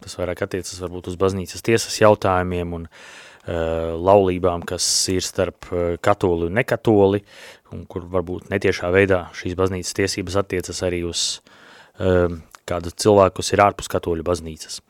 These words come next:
Eh, bet tas ir tāds patiesībā ļoti rets izņēmums. Eh, jā, un tad, eh, katram ticīgajam, neatkarīgi no viņa kārtas, eh, viņa statusa, kādu viņš ieņem kanoniskajā šajā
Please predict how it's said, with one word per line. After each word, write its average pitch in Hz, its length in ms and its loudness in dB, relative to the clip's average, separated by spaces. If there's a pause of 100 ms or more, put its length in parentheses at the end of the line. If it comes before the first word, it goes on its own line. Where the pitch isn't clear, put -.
(760)
Eh, 95 100 -2
bet 90 200 -4
tas - 200 0
ir 101 60 2
tāds - 540 0
patiesībā 92 580 0 (460)
ļoti 95 260 0
rets 95 200 0
izņēmums. 80 540 -6 (720)
Eh, 101 460 8 (680)
jā, 139 160 6 (100)
un 90 100 -6
tad, 95 220 -4
eh, 101 180 2 (1700)
katram 110 360 -2
ticīgajam, 123 720 2 (1000)
neatkarīgi 98 460 0
no 95 100 -2
viņa 98 240 -4
kārtas, - 600 0 (720)
eh, 92 500 2
viņa 90 220 -6
statusa, 135 500 0
kādu 104 260 -4
viņš 95 200 -6
ieņem 101 160 -4
kanoniskajā 95 680 -2
šajā 92 320 -4